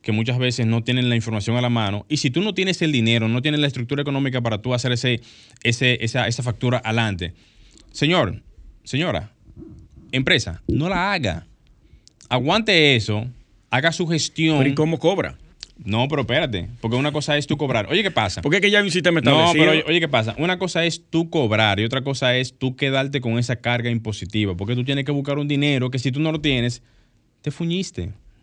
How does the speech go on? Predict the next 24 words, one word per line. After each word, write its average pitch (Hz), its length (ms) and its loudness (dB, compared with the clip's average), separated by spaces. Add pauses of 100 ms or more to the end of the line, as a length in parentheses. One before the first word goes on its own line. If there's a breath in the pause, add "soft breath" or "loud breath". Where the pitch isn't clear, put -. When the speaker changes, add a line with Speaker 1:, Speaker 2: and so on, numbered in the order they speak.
(120)
Speaker 2:
Sí, - 240 -12
pero 110 220 -6
que 117 80 -6
eso 113 140 -4
se 135 200 0
da 139 220 2
cuando 135 260 -2
usted 120 180 -4
emite 131 340 0
la 143 120 0
factura 117 480 -4
de, 113 200 -6 (100)
de 113 180 -6
cobro. 143 440 -4 (220)
Speaker 1:
Claro, 131 300 2
pero 113 120 0
mira, 113 380 0
esa, 160 560 0
esa, 127 920 0
vamos 127 180 -4
a 139 40 -2
decir, 131 180 0
esa 135 80 0
información 104 720 -2